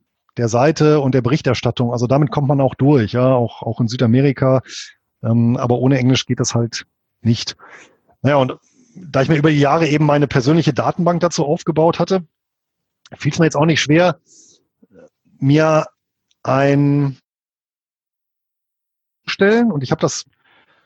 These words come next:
für mich mittlerweile so ein bisschen viergeteilt. Also mein Wertpapierdepot ist letztendlich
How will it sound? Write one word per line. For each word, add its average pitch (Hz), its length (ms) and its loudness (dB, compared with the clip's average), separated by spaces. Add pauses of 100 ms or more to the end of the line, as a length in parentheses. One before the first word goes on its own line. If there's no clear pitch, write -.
(180)
für - 240 -2
mich 147 360 0
mittlerweile 147 360 0
so 131 80 -2
ein - 20 -10
bisschen 139 240 0
viergeteilt. 220 960 -2
Also 131 160 -4
mein 131 380 0 (640)
Wertpapierdepot 151 1000 0 (280)
ist - 180 -6
letztendlich 147 520 0